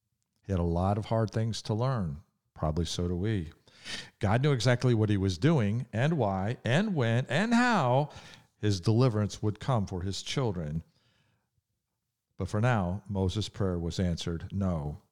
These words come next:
That would turn into a forty-year wait. And I'm sure most of that time wasn't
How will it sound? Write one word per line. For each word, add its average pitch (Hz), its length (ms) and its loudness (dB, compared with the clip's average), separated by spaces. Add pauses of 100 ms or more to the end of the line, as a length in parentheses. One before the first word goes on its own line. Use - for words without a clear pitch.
(1800)
That 98 160 0
would 107 120 0
turn 123 180 2
into 107 220 0
a 82 40 0
forty-year 104 1300 0 (120)
wait. 90 540 -2 (200)
And 92 140 -2
I'm 98 140 0
sure 104 240 -2
most 101 260 2
of 92 80 -2
that - 220 -4
time 90 440 -2
wasn't 90 540 -2